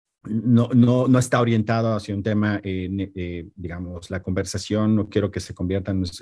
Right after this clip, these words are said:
un tema, eh, orientado solo a MongoDB, sino a, a hablar de estas generalidades y, eh, sobre todo, los retos, ¿no? que existen en los datos. Eh, para ello, ¿sí? Eh, entonces,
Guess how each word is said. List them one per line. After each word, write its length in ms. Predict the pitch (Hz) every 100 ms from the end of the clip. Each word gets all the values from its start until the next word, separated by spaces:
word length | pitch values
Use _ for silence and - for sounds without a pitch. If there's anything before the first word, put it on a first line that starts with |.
| -
un 120 | 92
tema, 420 | 92 95 95 - -
eh, 120 | 87
orientado 400 | 98 95 87 92
solo 220 | 92 95
a 40 | 95
MongoDB, 460 | 98 117 120 156
sino 500 | 160 - 127 131 139 - _ _ -
a, 80 | 98
a 120 | 113
hablar 300 | 104 110 113
de 80 | 107
estas 340 | 104 110 98
generalidades 920 | - 104 98 95 95 107 120 135 131 -
y, 320 | 131 147 151 - _ _ -
eh, 280 | 113 107 104
sobre 220 | 131 131
todo, 200 | 185 180
los 200 | 131 117
retos, 340 | 139 143 92
¿no? 160 | 120 131
que 80 | 101
existen 440 | - 104 104 101
en 100 | 98
los 180 | 90 80
datos. 400 | 78 87 - - _ _ _ _ _ _ _
Eh, 320 | 98 98 95 - _ _ _ _ _ - - _ _ _
para 220 | 123 135 170
ello, 380 | 156 127 139 -
¿sí? 380 | - 127 - _ _ -
Eh, 420 | 107 104 104 104
entonces, 560 | 98 - 127 135 123